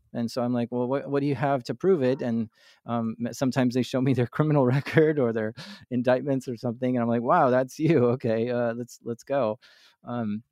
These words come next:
and then, uh, yeah, in that case, uh, the, that person brought that story to me. And, uh, I was able to validate that by calling Puerto Rico and asking around and, and talking to other people who know him, um, the person who gave me the story,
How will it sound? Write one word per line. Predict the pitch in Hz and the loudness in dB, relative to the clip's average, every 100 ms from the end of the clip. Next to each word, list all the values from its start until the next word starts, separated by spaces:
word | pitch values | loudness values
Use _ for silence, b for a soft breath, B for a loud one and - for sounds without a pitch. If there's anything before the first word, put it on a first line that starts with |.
| _ | _
and | 139 135 | -4 -2
then, | 135 135 | 0 0
uh, | 131 127 127 | 2 0 2
yeah, | 151 143 | 2 2
in | 131 | 2
that | 139 156 | 0 -2
case, | - 151 135 - | 0 -2 -2 -2
uh, | 139 139 123 | 2 2 2
the, | 139 139 - | 0 -2 0
that | 139 | -2
person | - 143 143 | 0 -4 -2
brought | 131 127 | -2 -2
that | 131 104 | -2 -6
story | - 123 | -4 -4
to | 117 127 | -4 -4
me. | 127 107 b b b - | -4 -4 b b b -8
And, | 120 113 107 | -4 -4 -4
uh, | 107 110 | -4 -2
I | |
was | 120 117 | -2 0
able | 117 117 | 0 -2
to | - 131 117 | -2 -4 0
validate | 123 127 127 113 107 | 2 4 2 -2 -4
that | 117 107 | -4 -4
by | 107 | -6
calling | - 117 120 117 117 | -2 0 0 0 -2
Puerto | - 139 | -2 0
Rico | 175 160 151 135 | 2 4 4 4
and | |
asking | 110 101 - 113 | 2 -4 -4 -4
around | 120 165 160 151 143 | -2 0 0 0 0
and, | 113 101 | -2 -4
and | 107 101 101 | -8 -10 -10
talking | 107 117 110 117 | -6 -4 -4 -6
to | - 123 117 107 | -4 -4 -4 -4
other | 127 120 | -4 -4
people | 135 127 | -4 -6
who | 123 104 | -4 -2
know | 117 156 | 2 2
him, | 156 156 156 - b b b - | 4 0 -2 -8 b b b -10
um, | 110 110 107 104 - | -6 -4 -4 -8 -10
the | 110 | -10
person | 117 101 107 | -8 -6 -8
who | 107 | -6
gave | 110 | -6
me | 107 | -6
the | 98 | -8
story, | - 143 135 131 | -6 -2 0 -2